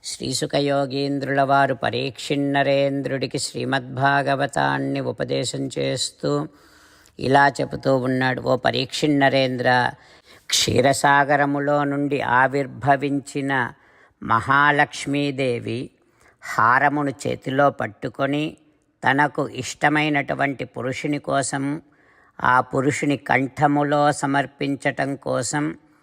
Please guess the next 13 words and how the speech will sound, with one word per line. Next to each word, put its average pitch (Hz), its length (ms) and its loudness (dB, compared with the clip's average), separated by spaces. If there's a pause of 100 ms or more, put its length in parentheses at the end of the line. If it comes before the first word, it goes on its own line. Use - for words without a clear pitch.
(220)
అందరి 135 440 2
మధ్యలో 139 640 2
నడుస్తోంది, 131 1000 -4 (600)
అందరినీ 143 680 4 (100)
పరిశీలిస్తుంది. - 1200 -2 (300)
కానీ 120 420 4 (640)
అమ్మవారికి 135 1120 4 (600)
కళ్యాణగుణ 147 920 4 (120)
పూర్ణుడైనటువంటి 143 1600 -2
వాడు 143 400 0 (200)
ఎవ్వడూ 123 580 -2 (140)
కనిపించటము 131 960 -6
లేదు. 117 420 -6